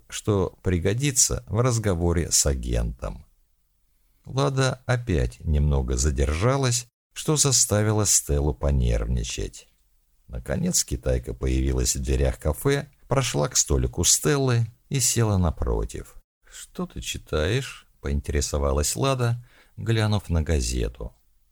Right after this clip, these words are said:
«Очень интересная статья. Почитаешь чуть позже, а сейчас...» Стелла достала из сумки небольшую коробочку, перевязанную розовой ленточкой,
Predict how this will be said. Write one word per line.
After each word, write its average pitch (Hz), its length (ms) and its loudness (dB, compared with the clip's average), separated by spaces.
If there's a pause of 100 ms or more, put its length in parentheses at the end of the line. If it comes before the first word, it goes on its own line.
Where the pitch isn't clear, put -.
(260)
«Очень 117 480 2
интересная 110 580 2
статья. 95 720 0 (240)
Почитаешь 120 600 0
чуть - 300 -4
позже, 62 480 0
а 65 100 2
сейчас...» 156 640 -2 (240)
Стелла 135 460 0
достала 76 500 2
из 76 200 2
сумки 76 440 2
небольшую 73 580 0
коробочку, 127 800 0 (160)
перевязанную 120 800 4
розовой 113 380 2
ленточкой, 107 720 0